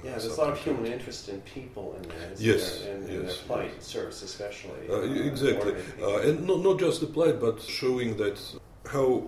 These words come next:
Speaker 2: rich, uh, the internal world is and, uh,
Speaker 1: Ah,
Speaker 2: how,
Speaker 1: yeah.
Speaker 2: uh, just humanly impossible to, to, to, to, to have these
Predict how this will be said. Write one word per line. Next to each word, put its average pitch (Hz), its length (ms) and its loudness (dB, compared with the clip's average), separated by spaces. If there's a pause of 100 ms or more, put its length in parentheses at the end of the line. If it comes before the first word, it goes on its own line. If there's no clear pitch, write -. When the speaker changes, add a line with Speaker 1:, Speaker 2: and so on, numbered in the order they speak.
(300)
Speaker 2:
rich, 131 360 2 (120)
uh, - 380 -6
the 113 100 2
internal 113 480 2
world 131 360 8
is 87 300 -2
and, 98 300 -2
uh, 101 60 -4 (240)
Speaker 1:
Ah, - 200 -2
Speaker 2:
how, 123 120 10 (280)
Speaker 1:
yeah. - 300 -12
Speaker 2:
uh, 85 40 -8 (580)
just 120 160 4 (420)
humanly 139 400 2
impossible 127 680 4 (140)
to, 113 360 0 (100)
to, 110 60 -14 (200)
to, 107 80 -6 (160)
to, 110 60 -8 (160)
to 107 80 -2 (100)
have 113 140 4 (240)
these 98 180 -6